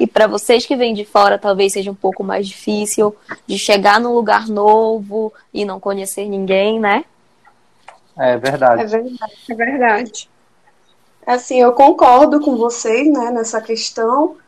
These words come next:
Speaker 3: Eu acho que na residência a gente sempre vai ter uma diversidade muito grande de personalidades. Então, cada qual vai lidar com o problema de uma forma. Então, daí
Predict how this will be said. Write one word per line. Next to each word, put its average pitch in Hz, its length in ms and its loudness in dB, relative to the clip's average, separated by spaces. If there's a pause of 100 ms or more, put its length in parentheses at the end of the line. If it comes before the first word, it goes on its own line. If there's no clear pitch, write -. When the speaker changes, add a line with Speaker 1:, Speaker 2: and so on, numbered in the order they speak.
(260)
Speaker 3:
Eu 233 180 2
acho 220 240 2
que 254 100 -4
na 226 100 2
residência 226 640 0
a 226 40 2
gente 220 220 0
sempre 254 340 0
vai 269 180 2
ter 233 180 -8
uma 226 200 0
diversidade 214 680 2
muito 220 260 -6
grande 233 460 0
de 208 200 -4 (100)
personalidades. 202 1080 -6 (320)
Então, 214 380 0
cada 254 340 2
qual 254 480 2
vai 226 160 4
lidar 208 440 2
com 208 100 -8
o 196 60 -12
problema 196 480 -10
de 190 120 -10
uma 208 180 -8
forma. 220 580 -2 (480)
Então, 226 380 0
daí 240 640 4